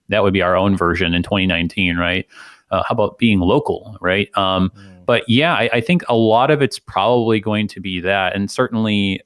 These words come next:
Speaker 1: there's a lot of aspects, um, that also would have been, um, scandalous to other people. Um, th-, there's, there's, there's some interesting stuff that Romans, uh, that, like, was said about the Christians. Like, like, I have a few of those things written down here, but,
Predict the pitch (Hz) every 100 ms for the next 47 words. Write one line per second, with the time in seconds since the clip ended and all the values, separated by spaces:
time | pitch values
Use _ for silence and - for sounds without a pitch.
0 | _ 117 104 104 101 101 95 92 - -
1 | 90 - - - - - 90 - - 117
2 | - 104 95 98 98 104 95 92 95 87
3 | 92 _ _ _ _ - 95 92 87 -
4 | 101 95 90 90 - 92 98 90 - 92
5 | 95 87 90 - _ - 85 85 92 98
6 | 104 _ _ 127 113 110 95 101 92 -
7 | 98 104 - 98 87 - _ _ _ _
8 | - 104 107 90 - 98 - 104 95 -
9 | 90 - 101 101 95 87 - - _ _
10 | - 87 90 98 113 - _ _ _ -
11 | 98 - 101 95 104 - 131 101 80 -
12 | _ 110 87 90 90 107 - 90 - 90
13 | 87 - - 104 92 104 92 107 95 -
14 | 98 98 95 - 98 92 - 101 92 92
15 | 92 95 92 85 87